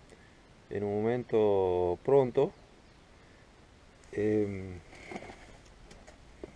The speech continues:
remontarlo un poco, subir más arriba y ver lo que pasa, irme unos días.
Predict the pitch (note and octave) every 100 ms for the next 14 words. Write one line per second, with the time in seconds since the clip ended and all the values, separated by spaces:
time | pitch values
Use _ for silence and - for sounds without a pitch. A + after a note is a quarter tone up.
0 | - - - - - - - - - -
1 | - - - - - G2 G#2 G2+ F#2+ A2+
2 | G2 F2+ - - - G2+ F#2 F2+ - -
3 | - - - - G2 G#2 G#2 G#2 G#2+ G#2+
4 | G2+ G#2+ A2 G#2+ F#2 F2+ F2+ F#2 F#2 -
5 | - - - - - - - - - -
6 | - - - - F#2+ F#2+ F#2 F#2+ G2+ G2
7 | F#2+ -